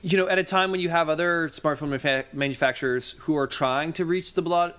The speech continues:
broad populace, you know, suffering losses because of the budgets required to market to that, whereas you have someone like OnePlus just coming in on, like, doing, like, referral things and, like, everyone on the, on the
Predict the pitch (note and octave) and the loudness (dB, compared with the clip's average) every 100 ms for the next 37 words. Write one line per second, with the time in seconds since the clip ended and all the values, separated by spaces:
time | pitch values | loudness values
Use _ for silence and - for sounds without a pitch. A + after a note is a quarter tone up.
0 | - A#2+ D#3 D#3+ D#3+ D#3+ E3+ E3+ E3+ - | -16 -2 0 0 0 -2 -2 -4 -4 -6
1 | - C#3 B2+ A2+ - E3 D#3 D#3 C3+ B2+ | -6 -4 -2 -2 0 2 0 -2 -4 -2
2 | A#2+ B2+ F3+ - A2+ - C3+ C3 D3 B2+ | 0 2 0 -2 -6 -4 -6 -4 -4 -2
3 | B2 A#2 C3 C3+ C#3 - C3+ - B2+ C3+ | -4 -2 -2 0 -4 -6 -8 -2 0 0
4 | B2+ - B2 G#2+ A#2+ D3 E3 - F3+ G#3 | -2 -6 -4 -2 -2 -4 -12 -4 -2 -2
5 | G#3+ - - - - C#3 C3 C3+ C#3+ C#3+ | -4 -12 -20 -20 -4 -2 0 0 0 0
6 | C3+ D3 C#3 B2+ B2 C3+ D3 C3+ B2 B2+ | 0 -4 -2 -4 -2 -2 0 -2 -2 -6
7 | - C3+ B2+ B2+ C3 B2 A2+ A2 G2+ - | -4 -4 -2 0 0 -2 -4 -4 -8 -10
8 | - - G#3+ D#3+ B2 A2 - E3 F3+ F3+ | -20 -4 0 0 -2 -6 -6 -2 0 0
9 | F3+ F3 F3 F3 C#3 B2 A2+ B2 C#3 D#3+ | -2 -2 -2 -2 -2 -2 -2 -2 -2 -2
10 | D#3 D3+ C3+ B2 G#2+ F#2+ - - B2 B2 | -2 0 0 -2 -4 -8 -18 -4 -2 0
11 | A#2 G#2 E2+ | -2 -2 -6